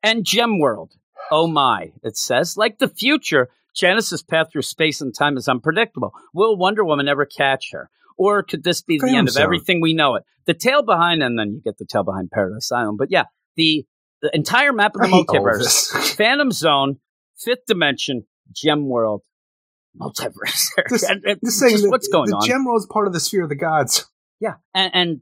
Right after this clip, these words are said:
Speaker 1: the Fifth Dimension, Phantom Zone?
Speaker 2: I don't know. It's
Speaker 1: Uh,
Speaker 2: not
Speaker 1: uh,
Speaker 2: on the
Speaker 1: seriously.
Speaker 2: multiversal guy. Like, you know,
Speaker 1: No.
Speaker 2: it's not there.
Speaker 1: And, and so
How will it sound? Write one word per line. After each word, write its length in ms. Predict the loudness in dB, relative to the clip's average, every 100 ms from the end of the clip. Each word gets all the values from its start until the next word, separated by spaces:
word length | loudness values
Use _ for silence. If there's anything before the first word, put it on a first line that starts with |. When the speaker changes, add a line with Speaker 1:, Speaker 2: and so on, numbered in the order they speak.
| -8
Speaker 1:
the 100 | -4
Fifth 220 | -2 -2
Dimension, 500 | 2 2 0 -2 -6 _
Phantom 260 | 0 0 0
Zone? 300 | -2 -2 -2 _ -14
Speaker 2:
I 40 |
don't 120 | -6 -2
know. 160 | 0 0
It's 160 | 2
Speaker 1:
Uh, 40 | 2
Speaker 2:
not 40 | 4
Speaker 1:
uh, 40 |
Speaker 2:
on 80 | 4
the 40 |
Speaker 1:
seriously. 260 | 4 4 2
Speaker 2:
multiversal 320 | 0 0 -2
guy. 260 | 0 0 2
Like, 220 | 0 2
you 60 | 4
know, 100 | 4 6
Speaker 1:
No. 40 |
Speaker 2:
it's 120 | 4
not 180 | 2 2
there. 100 | 2
Speaker 1:
And, 180 | 2 0
and 320 | -2 -2 -4
so 600 | -8 2 2 4 0 -6